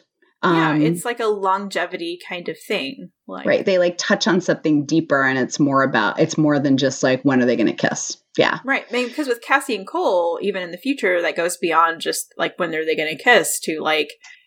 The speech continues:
Speaker 1: can they do this epic thing together? They have a child together. Like, it's a very, it's epic and it's grounded, right? Like, it's something that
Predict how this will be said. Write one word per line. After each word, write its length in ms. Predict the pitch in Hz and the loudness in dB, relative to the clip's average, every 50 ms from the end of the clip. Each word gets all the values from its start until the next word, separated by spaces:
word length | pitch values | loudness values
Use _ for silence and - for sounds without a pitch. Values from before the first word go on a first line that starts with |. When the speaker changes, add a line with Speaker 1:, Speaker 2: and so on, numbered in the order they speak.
| _ _ - | _ _ -2
Speaker 1:
can 140 | 220 202 196 | 0 4 6
they 160 | 180 175 175 | 6 4 4
do 220 | 170 185 190 190 | 4 4 4 4
this 200 | 165 170 170 - - | 4 4 0 0 0
epic 280 | - - - 240 - - - | -2 0 0 -2 -4 -4 0
thing 300 | - 269 240 226 233 240 233 | 0 2 2 2 0 -4 -6
together? 800 | - - - 226 214 214 214 202 202 196 190 196 196 196 - _ _ | -4 0 2 2 2 2 2 0 2 0 0 -2 -4 -8 -12 _ _
They 140 | - 175 170 | -8 -6 -6
have 240 | - - 175 170 - | -4 -4 -4 -4 -6
a 60 | - | -8
child 640 | - - - - 185 202 214 226 233 220 220 214 - | -12 -10 -2 2 4 4 4 4 2 0 -2 -4 -6
together. 720 | - 220 - 214 196 196 190 190 185 180 170 170 170 175 165 | -8 -2 0 2 2 2 2 2 0 0 0 -4 -6 -6 -4
Like, 340 | 180 175 160 151 151 - - - _ _ _ _ _ | -2 -2 -2 -2 -4 -6 -8 -14 _ _ _ _ _
it's 140 | - - - | -4 -2 -2
a 60 | 202 | -2
very, 800 | 196 - 214 226 226 214 202 190 180 165 165 170 160 156 175 - _ - - _ _ _ _ - | 0 2 4 6 8 8 8 6 4 2 -2 -4 -6 -8 -10 -14 _ -20 -20 _ _ _ _ -4
it's 180 | 226 220 220 - | -4 -4 0 2
epic 320 | 226 254 269 381 359 349 - | 2 2 2 2 -2 -4 -4
and 240 | - 208 214 220 208 | -6 -4 -4 -2 -4
it's 160 | 196 - - | -4 -6 -8
grounded, 600 | - - 170 160 160 165 165 147 139 107 85 - - - | -10 -6 -4 -2 -2 -2 -4 -4 -6 -6 -6 -8 -6 -4
right? 320 | 156 151 156 165 165 - | 0 0 2 2 0 0
Like, 200 | - 170 170 - | -2 -4 -2 -4
it's 160 | 175 - - | -4 -4 -2
something 380 | - - 208 - 220 214 202 185 | -4 -4 -2 -2 -4 -4 0 2
that 240 | 180 170 170 170 | 4 4 6 4